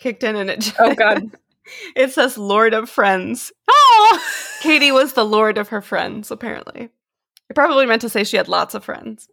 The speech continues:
Speaker 2: Lo-, the Lord of the Friends, yes. Lord of the Flies, Lord of the Friends.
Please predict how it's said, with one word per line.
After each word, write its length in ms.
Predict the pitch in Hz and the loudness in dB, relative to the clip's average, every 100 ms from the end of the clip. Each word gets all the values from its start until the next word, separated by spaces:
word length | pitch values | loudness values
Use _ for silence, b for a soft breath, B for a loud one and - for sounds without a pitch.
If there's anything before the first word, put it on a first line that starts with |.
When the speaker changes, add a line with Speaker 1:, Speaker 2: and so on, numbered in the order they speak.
| - | -4
Speaker 2:
Lo-, 180 | 285 254 | -4 -2
the 160 | 226 254 | 0 2
Lord 280 | 240 254 | 6 4
of 100 | 240 | 4
the 80 | 226 | 0
Friends, 500 | - 202 160 190 196 | 0 0 -2 -4 -4
yes. 300 | 202 180 175 | -2 -2 0
Lord 200 | 214 226 | 0 0
of 40 | 226 | 0
the 80 | |
Flies, 400 | 214 220 208 208 | -2 0 2 0
Lord 180 | 196 185 | -4 -6
of 60 | 190 | -8
the 60 | |
Friends. 600 | - 180 180 214 202 - | -8 -6 -4 -6 -4 -4